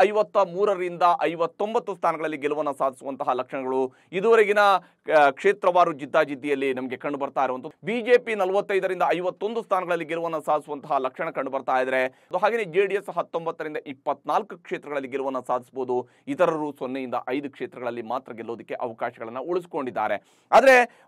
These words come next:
ಬಹಳ ಮುಖ್ಯವಾಗಿ ಬಿ ಜೆ ಪಿ ನಲವತ್ತೈದರಿಂದ ಐವತ್ತೊಂದು, ಕಾಂಗ್ರೆಸ್ ಐವತ್ಮೂರರಿಂದ ಐವತ್ತೊಂಬತ್ತು, ಜೆ ಡಿ ಎಸ್ ಹತ್ತೊಂಬತ್ತರಿಂದ ಇಪ್ಪತ್ನಾಲ್ಕು,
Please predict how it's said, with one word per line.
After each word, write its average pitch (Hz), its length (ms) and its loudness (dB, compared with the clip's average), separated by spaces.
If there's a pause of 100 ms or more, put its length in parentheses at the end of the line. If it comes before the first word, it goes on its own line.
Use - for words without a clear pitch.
ಬಹಳ 202 240 10
ಮುಖ್ಯವಾಗಿ 220 540 6
ಬಿ 196 220 -8
ಜೆ 226 140 2
ಪಿ 220 160 -2
ನಲವತ್ತೈದರಿಂದ 202 720 2 (160)
ಐವತ್ತೊಂದು, 175 800 0
ಕಾಂಗ್ರೆಸ್ 214 500 6
ಐವತ್ಮೂರರಿಂದ 202 640 -2
ಐವತ್ತೊಂಬತ್ತು, 175 840 -2
ಜೆ 165 260 2
ಡಿ 233 80 -2
ಎಸ್ 240 180 6
ಹತ್ತೊಂಬತ್ತರಿಂದ 202 580 -4
ಇಪ್ಪತ್ನಾಲ್ಕು, 170 920 -4